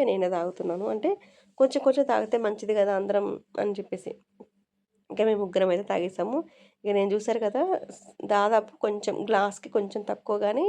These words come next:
గ్లాస్ నిండా ఉంది, మొత్తం తాగేసాను ఒకటేసారి. ఇంకా మనం ఆగి ఆగి తాగామనుకోండి అస్సలు తాగాలనిపించదు, అందుకే ఫాస్ట్‌గా తాగేస్తాను. కొంతమంది గ్లాస్‌గా,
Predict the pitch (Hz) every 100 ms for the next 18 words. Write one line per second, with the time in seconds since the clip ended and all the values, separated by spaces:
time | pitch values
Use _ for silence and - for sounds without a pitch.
0 | 415 202 196 185 190 196 202 214 208 202
1 | 226 359 - _ _ _ 208 - 240 226
2 | 208 185 185 190 185 185 - 208 196 196
3 | 214 320 349 _ _ _ - 214 220 220
4 | 214 214 196 208 214 214 208 202 220 202
5 | 196 208 208 190 190 196 196 196 - 247
6 | 220 208 214 214 208 196 185 175 190 226
7 | 285 _ _ _ _ - 196 196 220 196
8 | 185 185 208 208 202 180 180 - 190 220
9 | 262 _ - _ - 247 247 240 226 226
10 | 233 233 226 220 208 202 208 208